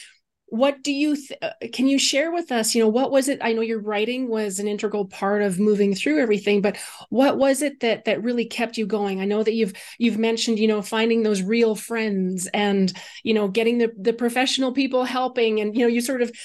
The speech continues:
put together a team, but I, I would love, I would love to, to hear how, how did Theo get through that? How did she get to this point today?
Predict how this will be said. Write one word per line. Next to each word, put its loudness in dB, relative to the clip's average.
put 2
together 0
a 0
team, -4
but -4
I, 2
I -2
would -2
love, -2
I -2
would 0
love -2
to, -2
to 2
hear 2
how, 0
how 4
did 2
Theo 2
get 0
through -4
that? -6
How -2
did 0
she 0
get -2
to -8
this -2
point -4
today? -4